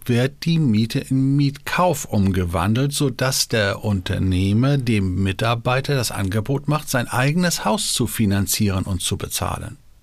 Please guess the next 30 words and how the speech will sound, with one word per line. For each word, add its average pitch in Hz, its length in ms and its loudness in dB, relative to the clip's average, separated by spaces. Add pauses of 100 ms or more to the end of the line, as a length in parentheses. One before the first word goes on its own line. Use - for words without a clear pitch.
(160)
Und 139 160 2
wenn 131 160 4
der 107 200 4
zum 120 200 2
Beispiel 95 320 0
dann 110 160 2
zwölf 101 400 0
Jahre 113 400 2
dem 113 160 0
Unternehmen 98 500 2
treu 80 300 -2
geblieben 131 420 0
ist, 156 140 0
kann 104 160 0
der 107 100 0
sagen, 143 300 0
„Vielen 120 260 0
Dank, 139 280 -2
das 92 220 -2
war's, 160 280 0
ich - 160 -8
nehme 120 260 2
mein 113 300 0
Haus 120 280 0
mit, 85 200 -2
das 90 160 -4
war 87 80 0
eine 90 160 -2
tolle 139 260 0
Zeit.“ - 320 -6